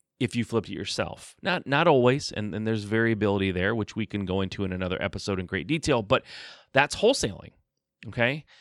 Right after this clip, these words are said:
That might be more attractive to you. Um, I found for me, I flipped for a number of years. I loved it. I had success. It, it was great. But once I,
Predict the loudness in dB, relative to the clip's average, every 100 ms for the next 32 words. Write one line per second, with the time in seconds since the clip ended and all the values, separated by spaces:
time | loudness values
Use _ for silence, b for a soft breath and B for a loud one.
0 | b b b _ 4 4 0 -2 0 0
1 | 2 2 2 0 -2 0 -6 -4 -2 -2
2 | -4 -2 -2 -2 -2 0 0 0 0 0
3 | 0 0 2 0 -2 -8 b b -2 -2
4 | 0 -2 0 0 0 0 2 2 2 0
5 | 0 0 -2 -4 _ _ _ 0 2 2
6 | -2 0 0 0 -2 -2 -2 0 0 0
7 | -2 -4 0 2 2 -2 -12 B B B
8 | B 2 2 2 2 2 0 2